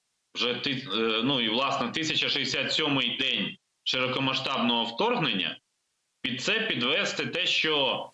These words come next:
можна закон пере-, навіть не переписувати, а перекривлювати в своїх інтересах.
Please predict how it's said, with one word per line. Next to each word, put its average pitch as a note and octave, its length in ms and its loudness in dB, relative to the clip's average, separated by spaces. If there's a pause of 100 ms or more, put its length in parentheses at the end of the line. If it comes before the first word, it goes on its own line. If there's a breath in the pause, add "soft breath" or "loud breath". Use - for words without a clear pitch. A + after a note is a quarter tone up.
(160)
можна C3 760 0 (140)
закон E3+ 720 0 (720)
пере-, D3 440 -2 (200)
навіть E3 340 0
не E3 100 0
переписувати, C3+ 1040 0
а B2 100 0
перекривлювати D3 960 0
в A#2 60 -4
своїх C3 320 -2
інтересах. A#2+ 640 -2